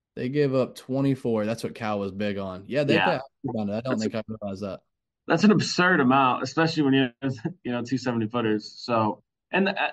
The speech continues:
Speaker 2: that's probably just effort, right? I mean, Tone was the only one that was really trying in this game. You know, the, it was a sleepy game, especially when you get two, like, tournament games like that. That it's kind of a rush, and then you go to a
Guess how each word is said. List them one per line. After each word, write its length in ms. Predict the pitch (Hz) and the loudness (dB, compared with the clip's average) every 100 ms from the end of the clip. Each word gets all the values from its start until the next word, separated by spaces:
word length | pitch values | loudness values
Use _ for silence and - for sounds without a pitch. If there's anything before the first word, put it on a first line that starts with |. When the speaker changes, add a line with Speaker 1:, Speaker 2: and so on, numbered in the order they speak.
| - | -4
Speaker 2:
that's 180 | 185 190 | -4 -2
probably 260 | - 185 | -2 -2
just 140 | 117 117 | -4 -10
effort, 380 | 101 101 101 - | -12 -10 -12 -6
right? 240 | 107 113 - | -2 -2 -2
I 40 | |
mean, 280 | 117 113 107 _ _ _ _ _ - | -2 -2 -4 _ _ _ _ _ -2
Tone 200 | 160 160 | 2 4
was 140 | 120 | 2
the 60 | 120 | 0
only 140 | 110 | -2
one 140 | 104 104 | -2 -4
that 100 | - | -8
was 140 | 104 | -10
really 180 | 104 95 | -10 -8
trying 320 | 95 92 95 | -4 -2 -2
in 80 | 98 | -4
this 140 | 104 | -8
game. 320 | - 92 101 - _ _ _ _ - | -8 -10 -10 -12 _ _ _ _ 2
You 140 | 143 | 4
know, 220 | 123 120 | 6 6
the, 240 | 123 101 - | 4 4 2
it 40 | |
was 120 | 117 113 | 2 0
a 60 | |
sleepy 380 | - 123 120 123 | 0 0 2 2
game, 500 | 110 104 104 101 104 _ _ _ _ | 2 2 2 0 -4 _ _ _ _
especially 320 | - 156 175 | -2 0 4
when 100 | 160 | 6
you 60 | 131 | 6
get 160 | 131 | 2
two, 240 | - 123 120 | -2 -4 -4
like, 180 | 101 - | -4 -8
tournament 400 | - 113 101 90 | -4 -2 -2 -6
games 280 | 80 82 - | -14 -16 -18
like 140 | _ | _
that. 320 | - 71 - - | -8 -8 -8 -8
That 140 | 104 101 | -6 -6
it's 200 | - - | -8 -8
kind 160 | 110 | -6
of 60 | 95 | -6
a 60 | 82 | -6
rush, 480 | 90 90 73 - | 0 0 0 -6
and 100 | 107 | -4
then 100 | 110 | 0
you 100 | 107 | 0
go 120 | 110 104 | 0 -4
to 80 | |
a 20 | 92 | -4